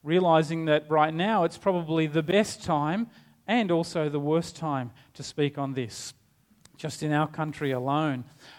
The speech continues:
you know, we're dealing with things like, um, in the political realm, we're dealing with things like same-sex marriage, we're dealing with,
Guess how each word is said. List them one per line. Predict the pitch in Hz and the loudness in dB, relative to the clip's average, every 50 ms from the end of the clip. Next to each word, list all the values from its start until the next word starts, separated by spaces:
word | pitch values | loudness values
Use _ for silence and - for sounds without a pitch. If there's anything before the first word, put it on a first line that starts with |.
| - | -14
you | - 151 147 | -10 -6 -2
know, | 147 143 | 0 0
we're | 139 | 0
dealing | 139 131 151 156 147 147 143 139 | 0 0 -2 -2 -2 -2 -2 -2
with | 139 147 143 | -2 -2 -4
things | - 165 156 156 139 - | -4 -6 -6 -6 -4 -2
like, | 156 139 135 135 135 - 147 | 0 0 0 0 -2 -4 -4
um, | 139 131 139 131 - - - - - - _ | -4 -4 -6 -8 -12 -20 -20 -20 -20 -14 _
in | - 151 | -6 -6
the | 151 143 | -6 -6
political | - - 147 151 156 160 160 165 165 | -6 -4 -2 -2 -2 -2 -2 -4 -2
realm, | 151 147 143 135 | 0 0 0 0
we're | 139 | 0
dealing | 143 143 156 156 156 156 | -2 -2 -2 -2 -2 -2
with | 151 147 | -4 -6
things | 160 156 139 - | -6 -8 -6 -4
like | 143 135 127 - | -4 -4 -4 -6
same-sex | - - 156 151 151 147 - 156 147 - - - | -4 -2 -2 -2 -2 -2 -4 -6 -6 -6 -10 -8
marriage, | 156 156 156 156 151 143 135 131 - | -4 -2 0 2 2 2 0 -2 -4
we're | 143 | -6
dealing | 135 135 147 143 143 143 143 | -4 -4 -4 -2 -2 -2 -2
with, | 135 139 - - | -2 -2 -4 -4